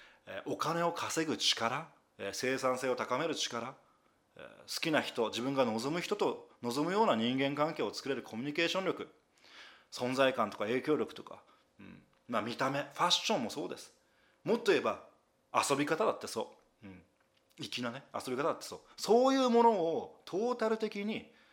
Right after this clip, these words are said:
高めていきましょうっていう提案をしたいんです。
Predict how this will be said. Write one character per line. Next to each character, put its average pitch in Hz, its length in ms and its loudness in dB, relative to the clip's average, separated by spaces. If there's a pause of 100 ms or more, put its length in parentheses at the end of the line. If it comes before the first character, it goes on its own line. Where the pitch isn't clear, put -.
(160)
高 151 260 0
め 196 100 0
て 139 80 -4
い 104 140 -6
き - 100 -8
ま 170 140 2
し 170 120 -2
ょ 220 100 4
う 220 60 -4
っ 220 40 -16
て 127 100 -4
い 101 80 -4
う 92 60 -10
提 135 280 0
案 135 240 -4
を 123 140 -8 (560)
し - 120 -2
た 113 120 2
い 98 40 0
ん 82 40 -6
で 76 100 -12
す。 - 160 -20